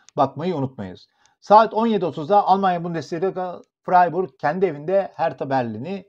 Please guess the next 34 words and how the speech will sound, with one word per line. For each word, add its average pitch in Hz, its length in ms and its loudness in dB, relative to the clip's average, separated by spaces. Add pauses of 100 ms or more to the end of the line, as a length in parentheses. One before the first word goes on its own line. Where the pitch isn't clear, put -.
(140)
konuk 175 440 -8
ediyor. 104 300 -6 (840)
Yirmi 214 220 0
üç - 80 -10
karşılaşmada 160 580 2
on 202 180 0
galibiyet, 135 360 2
yedi 156 180 -2
beraberlik, 120 300 0
altı 139 260 0
mağlubiyet 160 400 -2
aldı. 160 200 0
Otuz 165 220 -8
altı 170 220 0
gol 165 120 0
attı, 131 220 -2
yirmi 147 180 -2
altı 165 180 -8
gol 170 160 -6
yedi, 170 200 -8
otuz 147 200 -10
yedi 139 180 -6
puan 120 220 -4
topladı. 135 280 -6
Son 131 200 -6
beş 151 160 -4
karşılaşmasında 120 840 -6 (240)
iki 156 120 -12
galibiyet, 113 440 -2
bir 147 140 -4
beraberlik, 110 340 -2
iki 147 100 -10
mağlubiyet 143 420 -4
aldı. 147 380 -4